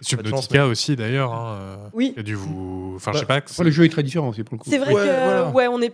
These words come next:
Speaker 3: c'est vrai qu'avec Subnautica, on n'est pas sur un survival horror, mais quand même, il y a, euh, il y a quand même
Speaker 1: Alors moi,
Speaker 3: ce
Speaker 1: tu vois,
Speaker 3: côté
Speaker 1: Subnautica,
Speaker 3: thalassophobie
Speaker 1: voilà, moi,
Speaker 3: qui
Speaker 1: ça me
Speaker 3: reste.
Speaker 1: dérangeait pas plus que ça, parce que, tu
Speaker 3: Mm.
Speaker 1: vois, t'es sur un jeu, t'es sur un jeu de craft,
Speaker 4: Mm.
Speaker 1: d'exploration.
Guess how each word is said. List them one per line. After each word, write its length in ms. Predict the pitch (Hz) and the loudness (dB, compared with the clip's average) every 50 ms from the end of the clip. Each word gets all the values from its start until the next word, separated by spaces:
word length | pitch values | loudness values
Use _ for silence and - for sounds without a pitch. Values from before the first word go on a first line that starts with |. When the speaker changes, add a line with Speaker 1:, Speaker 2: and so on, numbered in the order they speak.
| - | -6
Speaker 3:
c'est 140 | - - 247 | -6 -2 -2
vrai 60 | 247 | 0
qu'avec 200 | 247 247 226 220 | 2 2 0 0
Subnautica, 420 | 190 - 196 202 214 202 - - 233 | 0 -2 -2 0 0 0 0 0 0
on 60 | 214 | 0
n'est 80 | 208 180 | 0 0
pas 140 | 185 214 | 0 -2
sur 140 | 214 - 208 | -2 -2 -4
un 40 | 208 | -4
survival 400 | 196 - 196 190 185 180 185 185 | -4 -2 0 0 0 2 2 2
horror, 220 | 185 196 220 226 | 2 2 2 0
mais 100 | 202 196 | 0 -2
quand 160 | 185 - 202 190 | 0 0 0 2
même, 220 | 196 190 185 180 | 2 0 -2 -2
il 60 | 170 | -2
y 40 | 170 | -2
a, 220 | 175 175 170 170 | 0 0 0 0
euh, 160 | 160 151 151 160 | -2 -2 -2 -4
il 60 | 160 | -4
y 40 | 160 | -4
a 60 | 156 | -4
quand 80 | - 175 | -2 -2
même 80 | 170 156 | 0 2
Speaker 1:
Alors 140 | 139 147 160 | 2 2 4
moi, 120 | 175 196 | 2 2
Speaker 3:
ce 40 | 160 | 0
Speaker 1:
tu 100 | 151 165 | 0 2
vois, 80 | 185 185 | 2 2
Speaker 3:
côté 80 | 175 - | 2 0
Speaker 1:
Subnautica, 460 | - 160 165 185 - 233 208 170 208 | 0 2 2 2 2 2 2 2 2
Speaker 3:
thalassophobie 260 | 196 196 196 196 202 151 | 2 2 0 -2 0 0
Speaker 1:
voilà, 240 | 170 165 175 170 | 0 0 0 0
moi, 180 | 165 165 160 175 | 0 0 -2 -2
Speaker 3:
qui 60 | 180 | 0
Speaker 1:
ça 80 | 190 170 | 0 0
me 40 | 151 | 0
Speaker 3:
reste. 80 | 151 156 | 0 0
Speaker 1:
dérangeait 240 | 156 151 143 160 | 0 0 -2 -2
pas 100 | 156 165 156 | -2 -2 -4
plus 180 | 151 170 151 | -4 -6 -6
que 100 | - 180 | -4 -4
ça, 180 | 165 - 190 185 | -2 -2 -2 -2
parce 160 | - 156 139 | -2 -4 -4
que, 80 | - 208 | -2 -2
tu 80 | 214 | -2
Speaker 3:
Mm. 40 | 220 | 0
Speaker 1:
vois, 100 | 226 156 | -2 -2
t'es 100 | - 143 | -2 -4
sur 160 | 131 - 139 | -4 -4 -2
un 80 | 131 131 | -2 -2
jeu, 280 | 123 131 135 135 135 123 | 0 0 0 0 0 -2
t'es 100 | 131 123 | -6 -8
sur 140 | - 127 123 | -6 -4 -4
un 60 | 123 | -2
jeu 100 | 120 131 | -2 -2
de 60 | 127 - | -4 -4
craft, 400 | - 147 147 147 147 147 - - | -2 0 0 0 0 -2 -4 -6
Speaker 4:
Mm. 20 | |
Speaker 1:
d'exploration. 680 | 123 123 147 143 139 127 131 127 - 156 156 156 156 151 | -6 -4 -2 0 0 0 0 0 -2 -2 0 0 -2 -4